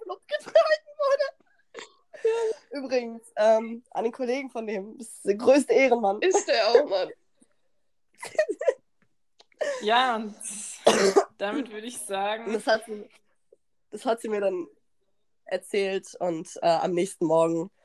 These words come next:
Speaker 1: wollten wir, wir wollten ihn erst Ekel Edward, äh, taufen, aufgrund der Tatsache, wie er aussieht. <laughs> Und, ähm, ja, wir waren dann so, „Ja, nee, das, das passt nicht. Also Edward ist eigentlich schon ein zu schöner
Speaker 2: Ja.
Speaker 1: Name.“ <laughs> Und dann war ich so in meinem, äh, Felix Lobrecht-Modus und hab,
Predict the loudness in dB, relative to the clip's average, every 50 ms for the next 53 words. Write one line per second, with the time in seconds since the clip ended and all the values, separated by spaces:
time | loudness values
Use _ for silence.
0 | _ _ -20 -20 _ _ _ _ 2 4 4 4 6 6 6 6 6 2 -4 -4
1 | -2 0 2 2 2 2 0 -2 2 4 4 2 2 2 -2 -2 -2 -2 -4 -6
2 | -4 -6 -4 -2 -2 0 0 -2 -4 -10 -20 _ -8 -6 -4 -4 -4 -4 -4 -2
3 | 0 0 0 -2 -6 -8 -8 -8 -8 -8 -4 -2 -2 -2 -2 -6 -10 -6 -4 -2
4 | -2 -2 -2 -4 -4 -4 -2 -2 0 0 -2 -2 -4 -4 -4 -2 -2 -2 -2 -2
5 | -4 -4 -6 -6 -6 -8 _ _ _ _ -14 -12 -12 -12 -12 -14 -20 -20 -20 -20
6 | _ _ _ _ _ _ -12 -10 -8 -6 -6 -6 -6 -6 -6 -6 -8 -10 -8 _
7 | 2 4 6 6 6 4 0 -2 0 0 4 6 6 6 6 4 2 0 0 -4
8 | _ _ _ _ _ _ _ _ _ _ -20 -4 2 6 8 8 10 8 8 6
9 | 4 4 4 4 4 4 2 0 -4 -4 -6 -4 -4 -2 -2 -2 -4 -6 -8 -8
10 | -8 -8 -8 -6 -4 -4 -4 -4 -4 -4 -4 -6 -6 -8 -6 -6 -4 -2 -2 -4
11 | -2 _ 2 2 2 0 -2 -4 -4 -2 0 -2 -2 -2 -2 -2 -2 -4 -6 -6
12 | -6 -6 -4 0 2 4 4 6 6 8 8 8 6 6 4 0 0 _ -12 -14
13 | -14 -14 -16 -16 -14 -8 -4 0 4 4 4 6 6 4 4 4 2 -2 0 2
14 | 2 2 2 2 0 -2 -2 -2 -4 -6 -8 -6 -6 -4 -4 -4 -4 -6 -8 -8
15 | -8 -8 -8 -8 -10 -8 -2 0 0 0 0 -2 -6 -6 -8 -10 -8 -2 0 0
16 | 2 2 2 0 0 -2 -4 -4 -4 -4 -4